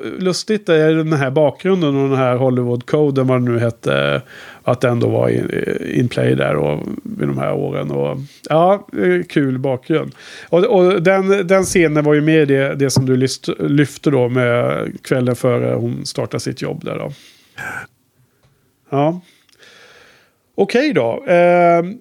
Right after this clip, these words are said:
en annan liten note jag har här i mina papper är ju det här med... Var det här en film noir egentligen?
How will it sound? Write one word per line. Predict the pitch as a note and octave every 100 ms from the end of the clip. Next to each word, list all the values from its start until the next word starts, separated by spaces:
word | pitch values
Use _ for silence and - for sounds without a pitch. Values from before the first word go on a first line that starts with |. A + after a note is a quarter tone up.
| -
en | G#3+
annan | B3 G#3 D#3+ G3
liten | C4+ C#4 B3+ B3+
note | A3 F#3+ -
jag | F3+
har | F3 D#3
här | C#3+ D3+ C#3+ C#3+
i | C#3+
mina | D3 D3 C#3+ D#3+ E3+ E3+
papper | - E3+ _ - C#3
är | C#3+
ju |
det | D3
här | C#3+
med... | C#3 C#3 C3+ C#3 D3+ - - _ - D#3+
Var | D#3+ G3+
det | D4+
här | F3+
en | C#3
film | - C#3+ B2+ C3
noir | C3 A#2+ C3 G2+ D2
egentligen? | - D#3 - - E2+ F2+